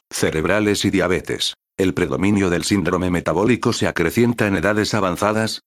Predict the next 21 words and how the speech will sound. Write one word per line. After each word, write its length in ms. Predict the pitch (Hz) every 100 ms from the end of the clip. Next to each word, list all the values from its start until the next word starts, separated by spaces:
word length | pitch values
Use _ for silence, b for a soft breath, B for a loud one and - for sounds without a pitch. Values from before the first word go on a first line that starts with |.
| -
pero 180 | 101
comienza 540 | 101 87 92 117 110 92
también 400 | 104 85 104 107
durante 400 | 101 95 85 131
la 100 | 117
infancia 480 | 98 113 120 123 107
y 100 | 90
adolescencia. 800 | 107 120 110 104 85 71 69 - _ _
¿Cómo 260 | 131 135
prevenirlo 600 | 135 101 82 101 104 98
o 60 | 82
combatirlo? 720 | 98 90 82 - 113 110 107 - _ _ _ _
Perder 360 | 101 92 98 85
peso. 260 | 123 -
Si 140 | 120 82
te 160 | 110
sobran 320 | 87 113 98 82
kilos, 340 | 110 110 101
te 180 | 127 107
es 140 | 107
imprescindible. 800 | 135 113 101 - 85 87 - -